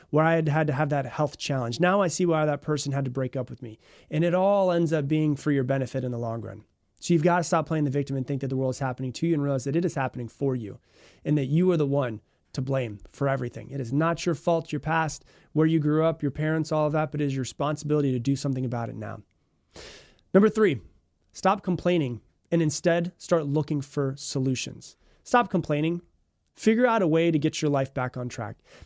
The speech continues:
If it's not where you wanna be, even if it's, like, okay, if life is okay, don't complain about what you don't have. If you want something, you're human.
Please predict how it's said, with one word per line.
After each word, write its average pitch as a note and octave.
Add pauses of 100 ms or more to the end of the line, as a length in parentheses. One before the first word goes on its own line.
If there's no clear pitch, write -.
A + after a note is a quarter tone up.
(100)
If D3
it's D#3
not G3
where F#3+
you F#3+
wanna F#3+
be, G#3
even D4+
if C#4+
it's, D#4+
like, C#4+
okay, F#3+
if C3+
life G#3+
is G3+
okay, F#3+ (240)
don't C4
complain F#3+
about D#3
what D#3+
you D#3+
don't D#3
have. C#3+ (240)
If D3+
you G3+
want F#3+
something, D#3+ (340)
you're G#3
human. F#3+